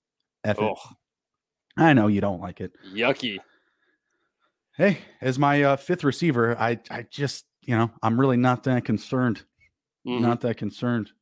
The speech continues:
Speaker 1: Haven't taken a quarterback. Maybe I get involved with Derek Carr. We'll see. As long as D K Dilly Dilly doesn't snipe me.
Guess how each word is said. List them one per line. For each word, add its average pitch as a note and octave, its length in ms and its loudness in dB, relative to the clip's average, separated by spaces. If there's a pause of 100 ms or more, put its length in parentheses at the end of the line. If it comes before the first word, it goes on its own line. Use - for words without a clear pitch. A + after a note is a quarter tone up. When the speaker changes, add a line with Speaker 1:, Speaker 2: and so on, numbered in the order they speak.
(1120)
Speaker 1:
Haven't B2 240 2
taken A#2 260 0
a G2 40 -6
quarterback. C#3+ 640 2
Maybe A2 200 -2
I G#2+ 80 2
get G#2 140 -4
involved G#2 300 -2
with G2 120 -4
Derek G2 260 -8
Carr. C3 320 -2
We'll G2+ 140 -8
see. C#3 520 -6 (240)
As - 80 -20
long G#2+ 180 -6
as F#2+ 120 -6
D A2 180 -6
K G#2 200 -8
Dilly G#2 240 -4
Dilly A#2+ 220 0
doesn't G#2+ 340 -4 (200)
snipe - 540 -4
me. D3+ 480 -4